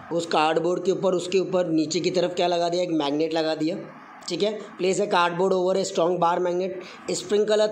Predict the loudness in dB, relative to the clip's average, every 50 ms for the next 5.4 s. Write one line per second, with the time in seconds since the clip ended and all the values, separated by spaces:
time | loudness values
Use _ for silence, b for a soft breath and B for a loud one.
0 | -2 0 2 2 2 2 2 2 2 2 2 2 2 2 2 2 2 2 0 0
1 | 0 0 0 2 0 -2 -4 -8 -10 -8 -4 0 2 2 2 2 2 2 2 2
2 | 0 -2 -2 0 0 0 0 0 0 0 2 2 2 0 0 -2 -2 0 0 0
3 | 0 0 -2 -2 -2 0 0 0 0 0 0 0 0 0 0 0 -2 -2 -4 -8
4 | B B B B B B B B B -2 0 2 2 2 2 0 0 -2 -2 -4
5 | -8 -8 -2 0 2 4 4 2